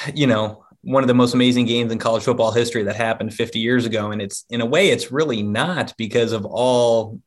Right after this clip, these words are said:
the drama on and off the field, for whatever you wanna look at it, whether it's Oklahoma leaving for the S E C or Nebraska supposedly trying to get out of the <laughs> game,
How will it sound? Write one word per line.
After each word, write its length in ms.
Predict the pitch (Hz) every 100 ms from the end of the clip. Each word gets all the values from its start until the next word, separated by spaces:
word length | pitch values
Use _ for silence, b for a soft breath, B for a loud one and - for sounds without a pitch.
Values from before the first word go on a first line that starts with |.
| _ -
the 140 | 110
drama 600 | 104 120 127 117 110 107
on 260 | 117 120 120
and 140 | 113
off 200 | 113 110
the 80 | -
field, 640 | - 131 131 113 110 107 - b b b b b -
for 160 | 131
whatever 320 | 123 131 131
you 100 | 127
wanna 240 | 113 110 110
look 160 | 107
at 140 | 110 110
it, 80 | 110
whether 240 | 110 110
it's 200 | 104 -
Oklahoma 600 | 104 117 117 113 113 110
leaving 280 | 110 110 107
for 120 | 113
the 100 | 107
S 180 | 104 110
E 60 |
C 340 | 104 - 123 120
or 60 |
Nebraska 600 | 110 104 117 113 113 113 98 _ B B B B _ _ _ _ -
supposedly 720 | 151 143 151 156 147 143 135
trying 340 | - 143 135
to 60 | 127
get 200 | 117 -
out 260 | 113 120
of 140 | 131 127
the 100 | 139
<laughs> 580 | 131 - - - - -
game, 920 | 175 196 196 196 190 196 196 185